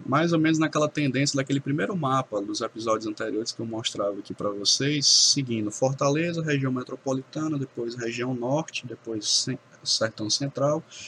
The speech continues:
e depois a região sul, ali no Cariri. É, isso aqui a gente já viu, né, esses dados das taxas de ocupação de U T I e enfermaria tem caído, mas ainda inspira muitos cuidados, porque, é,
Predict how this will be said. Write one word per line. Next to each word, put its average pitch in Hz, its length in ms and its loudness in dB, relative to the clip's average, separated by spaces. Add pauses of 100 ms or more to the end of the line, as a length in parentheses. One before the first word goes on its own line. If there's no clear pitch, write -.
(160)
e 156 40 -6
depois 131 380 0
a 131 60 0
região 127 420 2
sul, 104 460 -2
ali 98 80 -2
no 98 120 -2
Cariri. 101 460 -2 (1700)
É, 104 420 -2
isso 131 140 8
aqui 135 160 2
a 143 40 6
gente 135 140 2
já 147 160 10
viu, 185 300 0
né, 180 160 0
esses 123 260 -2
dados 104 540 2
das 101 220 -2
taxas 107 280 0
de 104 60 -4
ocupação - 420 -2
de 98 60 -4
U - 20 -12
T 101 140 -2
I 101 60 2
e 104 40 0
enfermaria 113 560 -2
tem 131 240 -2
caído, 135 480 4
mas 117 260 0
ainda 120 460 0
inspira 110 540 2
muitos 127 640 0
cuidados, 110 680 2
porque, 95 540 -8 (800)
é, 92 220 -6